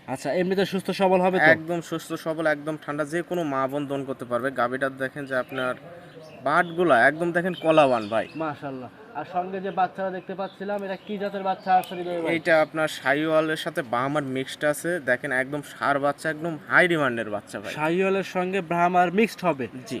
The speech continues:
Speaker 1: খুব হাই কোয়ালিটির বাচ্চা, হাই কোয়ালিটির গাভী।
Speaker 2: হ্যাঁ, আর এই গাভীটার থেকে আপনার দুই বেলা দিয়ে এসে আপনার বারো তেরো লিটার মনে করেন যে দুধ এখনো বর্তমান টানা হচ্ছে।
Speaker 1: বারো থেকে তেরো লিটার দুধ দুই বেলা টানতেছেন?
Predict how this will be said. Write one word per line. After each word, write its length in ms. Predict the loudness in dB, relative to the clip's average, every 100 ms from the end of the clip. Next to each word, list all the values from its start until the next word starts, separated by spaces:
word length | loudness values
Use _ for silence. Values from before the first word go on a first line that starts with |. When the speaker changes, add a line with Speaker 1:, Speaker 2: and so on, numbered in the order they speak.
| -2
Speaker 1:
খুব 140 | -2
হাই 260 | 0 0 0
কোয়ালিটির 420 | 2 2 4 2 4
বাচ্চা, 400 | 4 2 -2 2
হাই 240 | 2 2
কোয়ালিটির 520 | 2 2 2 2 2
গাভী। 340 | 6 4 4 -4 -8 -8
Speaker 2:
হ্যাঁ, 200 | -6 -4 -2
আর 360 | 2 4 2
এই 120 | 0 2
গাভীটার 400 | 4 4 2 -2
থেকে 220 | -2 0
আপনার 320 | 0 -2 -6 -2
দুই 160 | 0
বেলা 220 | 2 2
দিয়ে 140 | 0 -2
এসে 220 | -2 0
আপনার 300 | 0 0 -4 -4 -18 -20 -20 -20 _ _ _ _
বারো 300 | -6 -2 -2
তেরো 260 | 0 0 0
লিটার 320 | 0 0 0
মনে 180 | 0 -4
করেন 180 | -4 -6
যে 100 | -6 -6
দুধ 160 | 0
এখনো 300 | 0 0 -4
বর্তমান 420 | -4 -6 -4 -6
টানা 220 | -4 -6 -8
হচ্ছে। 340 | -16 -14 0
Speaker 1:
বারো 260 | 4 4 4
থেকে 220 | 0 -2
তেরো 220 | 0 0
লিটার 360 | 0 -2 -2 -2
দুধ 180 | -4
দুই 200 | -2 0
বেলা 160 | 2 2
টানতেছেন? 580 | 2 2 0 -4 -4